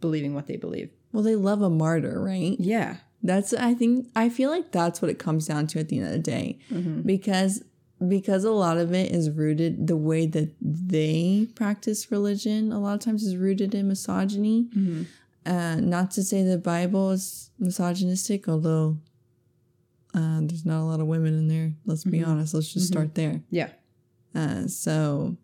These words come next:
Speaker 2: anyway, we're not gonna get into that. I'm not a, I'm not a <laughs> theologian or whatever. Uh, just from my brief understanding of when I went to the church,
Speaker 1: Right.
Speaker 2: it did not seem very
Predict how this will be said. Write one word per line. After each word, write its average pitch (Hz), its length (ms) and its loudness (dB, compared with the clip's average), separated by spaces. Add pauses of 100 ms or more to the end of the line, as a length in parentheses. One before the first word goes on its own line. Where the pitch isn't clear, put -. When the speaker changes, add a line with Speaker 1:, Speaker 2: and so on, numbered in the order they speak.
Speaker 2:
anyway, 165 280 0
we're 156 140 0
not 180 120 2
gonna 156 120 0
get 127 160 0
into - 180 0
that. - 100 0
I'm 147 160 0
not 139 120 0
a, 160 120 -2 (160)
I'm 175 180 2
not 160 140 2
a 139 120 -4 (140)
<laughs> - 140 -20
theologian 139 640 -2
or 131 80 -2
whatever. 131 400 -2 (760)
Uh, 151 220 -4 (220)
just 220 180 0
from 247 220 4
my 208 260 4
brief 185 320 2
understanding 175 580 0
of 165 100 2
when 165 200 0
I 165 160 2
went 160 200 0
to - 80 -8
the 151 140 0
church, 151 600 -2 (120)
Speaker 1:
Right. 175 140 2
Speaker 2:
it 156 60 -2
did 180 160 2
not 175 320 0
seem 175 300 2
very 156 380 2